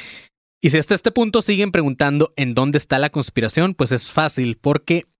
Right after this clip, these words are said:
todo lo que sabemos y que se nos ha inculcado generación tras generación fue algo premeditado y la verdad ha permanecido oculta hasta hoy en día, güey.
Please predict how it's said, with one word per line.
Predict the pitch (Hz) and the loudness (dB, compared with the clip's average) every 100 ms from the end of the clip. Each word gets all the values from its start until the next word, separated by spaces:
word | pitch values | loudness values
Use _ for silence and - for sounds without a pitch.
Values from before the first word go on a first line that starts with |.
| - | -4
todo | 165 196 | 0 2
lo | 190 | 2
que | 165 | 0
sabemos | 131 127 135 147 - | 0 0 0 -2 -4
y | - 147 | -4 -4
que | 117 | -2
se | 110 | -4
nos | 104 131 | -4 -4
ha | 143 - - | -4 -6 -4
inculcado | 151 131 113 - 127 139 | -4 0 -2 0 0 0
generación | 131 107 98 120 | -2 -4 -4 -4
tras | 120 156 | -4 -2
generación | 175 170 165 180 151 - _ - - | 0 0 0 0 -2 -6 _ -20 -20
fue | - - 143 | -6 2 2
algo | 147 151 151 | 2 0 0
premeditado | 147 139 135 131 151 127 135 - | 0 0 0 0 0 0 -2 -6
y | - 139 | -2 0
la | 117 | 0
verdad | 104 104 113 117 - - | -2 -2 0 -2 -6 -6
ha | 120 - | -4 -2
permanecido | 120 117 107 98 - 107 110 - _ _ | -2 -2 -4 -6 -4 -2 -2 -6 _ _
oculta | 120 104 104 | -2 -2 -2
hasta | 113 - 101 - | -6 -4 -8 -8
hoy | - 110 107 | -6 -4 -4
en | 107 | -8
día, | 101 85 - | -10 -14 -18
güey. | - | -20